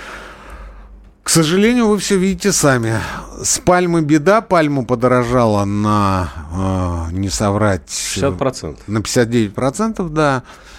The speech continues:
Speaker 1: И всё это автоматически долбанёт по розничным ценам на ту же молочку, те же кондитерские изделия. Да, собственно, на всё, где применяется пальма.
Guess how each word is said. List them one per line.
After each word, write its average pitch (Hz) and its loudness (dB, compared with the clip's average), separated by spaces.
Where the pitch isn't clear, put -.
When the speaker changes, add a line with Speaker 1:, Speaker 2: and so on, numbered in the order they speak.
Speaker 1:
И 101 -2
всё 220 2
это 208 4
автоматически 147 0
долбанёт 110 0
по 120 2
розничным 135 -2
ценам 135 -4
на 117 0
ту 214 0
же 156 4
молочку, 123 2
те 139 -2
же 131 -4
кондитерские 104 -4
изделия. 95 -2
Да, 131 -2
собственно, 139 -4
на 151 0
всё, 185 -4
где 120 -2
применяется 104 -4
пальма. 78 -4